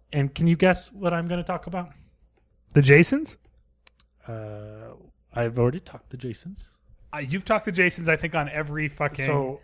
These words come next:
Speaker 1: I had a dream about them.
Speaker 2: Okay, I
Speaker 1: It's
Speaker 2: like that.
Speaker 1: really fucking weird. Uh, we were playing football,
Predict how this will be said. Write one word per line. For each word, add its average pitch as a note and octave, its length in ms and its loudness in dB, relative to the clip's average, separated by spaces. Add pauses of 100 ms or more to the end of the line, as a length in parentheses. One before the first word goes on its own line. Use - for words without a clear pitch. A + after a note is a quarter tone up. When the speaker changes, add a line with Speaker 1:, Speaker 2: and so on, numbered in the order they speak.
(160)
Speaker 1:
I A3 80 6
had D#4 160 4
a G4+ 100 2
dream G#3+ 360 -2
about A#2 340 -2
them. G#2+ 180 -16 (240)
Speaker 2:
Okay, A#3 300 0
I - 60 0
Speaker 1:
It's G3 80 6
Speaker 2:
like G3 120 6
that. F#3 140 2
Speaker 1:
really C#4 220 4
fucking A3 460 0
weird. F3 340 0 (400)
Uh, E3 100 2
we F3+ 160 2
were A#3+ 100 4
playing A#3 360 0
football, D3 840 -2